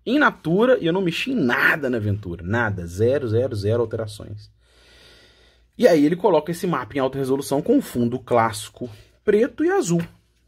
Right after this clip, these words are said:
Você tem as duas alternativas em altíssima resolução. E aí, cara, aproveitei a Black Friday e mandei. Falei, ah, vou fazer, cara. Não sei nem onde eu vou pôr isso aqui. Ó, ficou gigantesco, cara. Eu achei maneiríssimo.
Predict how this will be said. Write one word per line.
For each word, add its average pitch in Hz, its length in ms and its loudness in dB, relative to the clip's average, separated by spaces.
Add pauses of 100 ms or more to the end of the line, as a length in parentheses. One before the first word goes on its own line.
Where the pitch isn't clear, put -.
(120)
Você - 80 -10
tem 120 160 -6
as 139 140 -4
duas 120 220 0
alternativas 170 460 -4
em 175 40 2
altíssima 202 640 -4
resolução. 208 560 -2
E 269 80 0
aí, 208 320 0
cara, - 260 -4
aproveitei 151 720 -4
a 208 60 0
Black 131 280 -4
Friday 104 560 -6 (920)
e 175 220 -10
mandei. 220 500 2
Falei, 135 240 -2
ah, 110 160 0
vou 101 140 2
fazer, 104 460 -6
cara. 110 220 -16
Não 107 120 0
sei 131 180 -2
nem 123 160 0
onde 269 140 0
eu 294 80 2
vou 339 120 2
pôr 135 340 -2
isso 117 180 -2
aqui. 107 200 -6
Ó, 196 100 -4
ficou 247 420 -6
gigantesco, 208 1000 -2
cara. 104 200 -6
Eu 117 140 0
achei 233 280 -8
maneiríssimo. 302 1120 0